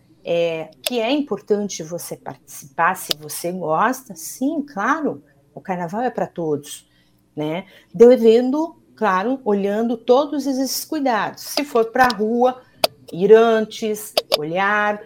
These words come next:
verificar, fazer alongamento, fazer pequenas caminhadas,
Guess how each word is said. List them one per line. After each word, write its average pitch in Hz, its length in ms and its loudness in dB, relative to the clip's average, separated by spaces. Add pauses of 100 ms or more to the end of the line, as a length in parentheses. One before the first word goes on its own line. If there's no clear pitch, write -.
(120)
verificar, 202 1080 -2
fazer 226 500 2
alongamento, 196 1120 -4 (160)
fazer 214 840 2
pequenas 190 480 -4
caminhadas, 202 1160 -4